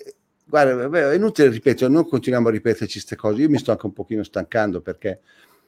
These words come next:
eh, lo abbiamo, t-, tutti le persone con cui parlo, le persone, diciamo, dalla nostra parte, tutte queste cose le hanno capite. E se per fare un passo in avanti dobbiamo convincere gli altri,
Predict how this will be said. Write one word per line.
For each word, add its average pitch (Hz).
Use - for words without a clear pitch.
eh, 95
lo 123
abbiamo, 156
t-, -
tutti -
le 131
persone 156
con 135
cui 123
parlo, 135
le 110
persone, 117
diciamo, 107
dalla 104
nostra 107
parte, 131
tutte -
queste 127
cose 131
le 113
hanno 110
capite. -
E 160
se -
per 123
fare 196
un 165
passo 135
in 131
avanti 175
dobbiamo 123
convincere 120
gli 104
altri, 80